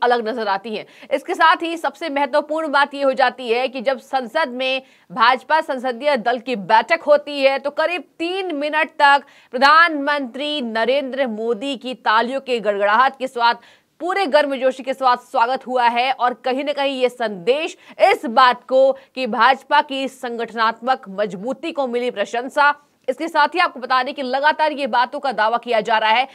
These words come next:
कि गुजरात में जिस तरीके से प्रचंड बहुमत मिला है, कहीं ना कहीं इसके पीछे की जो कहानी है वो संगठन की मजबूती को दर्शाता है। कहा यह जाता है कि तमाम विपक्षी दल भाजपा पर हमेशा इस बात से हमलावर होते हैं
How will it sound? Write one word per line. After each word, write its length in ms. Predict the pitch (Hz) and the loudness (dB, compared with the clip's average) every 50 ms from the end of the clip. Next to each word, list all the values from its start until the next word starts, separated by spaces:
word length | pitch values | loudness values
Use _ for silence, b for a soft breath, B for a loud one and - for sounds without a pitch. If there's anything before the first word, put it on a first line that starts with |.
| B B B _ - | B B B _ -6
कि 80 | 320 | -4
गुजरात 560 | 233 208 302 214 254 311 320 330 359 349 320 | -2 -2 -2 0 4 6 8 8 8 6 4
में 160 | 320 339 311 226 | 0 -6 -4 -4
जिस 220 | 247 330 330 - | -4 -6 -4 -4
तरीके 260 | 349 330 330 330 302 | -4 -4 -4 -6 -4
से 120 | - 349 320 | -2 -2 -2
प्रचंड 480 | 330 294 269 262 - 349 349 330 294 269 | 0 0 -2 0 2 2 2 2 2 0
बहुमत 500 | 214 180 208 254 - 311 320 359 349 - | 0 0 -2 -2 -2 -2 -2 -4 -4 -4
मिला 220 | 277 277 285 277 262 | -6 -2 2 2 4
है, 220 | 254 269 277 294 294 B B B B _ - | 4 4 2 0 -4 B B B B _ 0
कहीं 220 | 311 320 330 381 381 | 2 2 2 2 0
ना 80 | 381 370 | -2 -2
कहीं 340 | 330 330 330 349 349 349 320 320 | -2 -2 -2 -4 -4 -6 -8 -8
इसके 300 | - 277 - - 302 285 | -8 -8 -4 -2 -2 -2
पीछे 300 | 294 302 285 - - 339 | 0 -2 -6 -6 -6 -6
की 100 | 269 320 | -6 -4
जो 120 | 233 277 269 | -2 -2 0
कहानी 440 | 269 262 240 254 262 285 311 330 302 | 2 4 4 6 4 4 2 0 -2
है 180 | 285 285 294 294 B B B - | 0 0 -2 -4 B B B 0
वो 120 | 226 269 285 | 2 2 2
संगठन 640 | 285 - - 302 277 262 254 262 - - 269 302 294 254 | 2 0 -4 -4 -2 -2 -2 -4 -4 -4 -6 -6 -6 -6
की 140 | 269 294 254 | -6 -6 -4
मजबूती 640 | 226 208 214 214 190 175 170 226 285 294 - 359 359 | -2 -2 -2 -2 -2 -6 -6 -6 -6 -6 -6 -4 -2
को 120 | 311 294 | -2 0
दर्शाता 500 | 240 233 226 226 - 247 226 226 - 254 | 0 0 -2 -2 -2 -2 -2 -2 0 0
है। 220 | 240 226 226 247 254 B B B B _ _ | 0 0 0 -2 -2 B B B B _ _
कहा 240 | - 247 254 302 349 | 2 4 6 6 6
यह 180 | 359 349 330 294 | 4 4 0 0
जाता 300 | 220 277 262 247 - 262 | 2 2 2 2 0 -2
है 240 | 254 247 254 262 277 262 | -2 0 0 -2 -2 -4
कि 120 | 262 285 | -6 -6
तमाम 420 | - 254 240 233 247 254 294 311 | -6 -4 -2 0 2 2 2 2
विपक्षी 480 | 269 254 247 247 240 233 - - 302 285 | 0 0 -2 -2 -4 -4 -6 -8 -6 -2
दल 180 | 220 247 233 240 | 0 0 0 0
भाजपा 680 | - 208 165 170 170 220 214 214 214 - - 269 254 | -2 -10 -14 -4 0 2 2 2 0 0 0 0 0
पर 140 | 240 262 254 | 2 0 -2
हमेशा 380 | 254 220 220 220 226 233 269 233 | -2 -4 -6 -6 -4 -4 -2 -2
इस 180 | 233 254 208 202 | -2 -2 -4 -2
बात 240 | 175 208 185 - - | -2 0 0 0 -2
से 140 | - 302 311 | -4 -6 -4
हमलावर 440 | 254 269 254 254 240 240 254 254 | -2 -2 0 0 0 2 2 0
होते 220 | 233 240 240 247 262 | -2 -4 -6 -6 -6
हैं 180 | 240 254 277 | -6 -6 -6